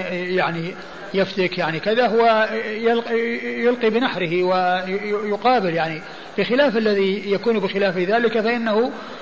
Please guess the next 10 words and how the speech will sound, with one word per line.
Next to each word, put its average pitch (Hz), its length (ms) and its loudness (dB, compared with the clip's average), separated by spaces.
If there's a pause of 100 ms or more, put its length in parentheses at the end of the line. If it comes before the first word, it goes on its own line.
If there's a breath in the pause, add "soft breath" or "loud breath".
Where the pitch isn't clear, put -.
(200 loud breath)
يكون، 208 580 2 (100)
آه، 196 540 0
مدبرا 185 640 2
أو 180 140 -2
يكون 202 320 0
موليا 190 380 0
ظهره، 175 460 0 (540 loud breath)
ولكن 185 480 0
الذي 175 300 0
يكون 185 500 0